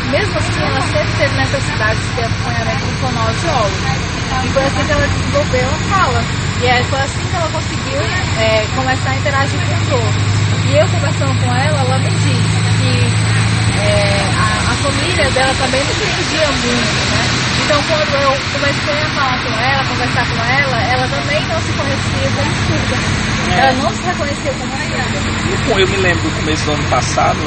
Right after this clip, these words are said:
Speaker 2: ela não, não, não tinha essa questão mesmo,
Speaker 1: É.
Speaker 2: é verdade.
Speaker 1: Então, ela não se reconhecia como surda. Então, ela achava, "Não, as outras pessoas são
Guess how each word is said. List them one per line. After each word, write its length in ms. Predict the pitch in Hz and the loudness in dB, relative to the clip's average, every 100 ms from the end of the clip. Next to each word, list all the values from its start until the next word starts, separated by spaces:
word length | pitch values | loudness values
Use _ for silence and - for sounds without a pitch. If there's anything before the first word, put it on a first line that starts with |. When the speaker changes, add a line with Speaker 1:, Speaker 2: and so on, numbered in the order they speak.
| 143 143 | -2 0
Speaker 2:
ela 340 | 143 147 151 143 143 - - - 147 - - | 0 2 0 -2 -2 -2 -2 -2 -2 -2 -2
não, 80 | - | -2
não, 460 | - - 165 160 147 | 0 0 0 0 2
não 260 | - - | 2 2
tinha 240 | - 180 170 | 2 4 2
essa 360 | 147 147 - 151 | 2 0 -2 -2
questão 340 | 147 147 - | -2 -2 -4
mesmo, 320 | - - - | -2 0 0
Speaker 1:
É. 40 | 127 | 0
Speaker 2:
é 40 | |
verdade. 400 | 127 151 - 226 220 - | 0 0 0 0 -2 -2
Speaker 1:
Então, 120 | 269 | 0
ela 100 | 269 | 0
não 140 | 277 339 | 0 -2
se 100 | - | -2
reconhecia 960 | 392 - 302 294 - - 262 262 - 262 | -2 -2 -2 -2 -2 -4 -2 -2 0 0
como 280 | - 302 - - | 0 -2 -2 -2
surda. 340 | 269 240 226 226 - - - - | -2 -2 -2 -4 -4 -6 -6 -2
Então, 160 | 262 262 311 | 0 0 0
ela 220 | 320 285 302 | 2 2 2
achava, 380 | 311 254 247 | 0 0 0
"Não, 800 | 262 277 339 359 262 - - 247 | -2 -2 -2 -2 -2 -4 -2 -2
as 100 | 262 | 0
outras 240 | 539 - - | -2 -2 -4
pessoas 300 | 285 302 294 | -4 -4 -4
são 140 | 277 | -6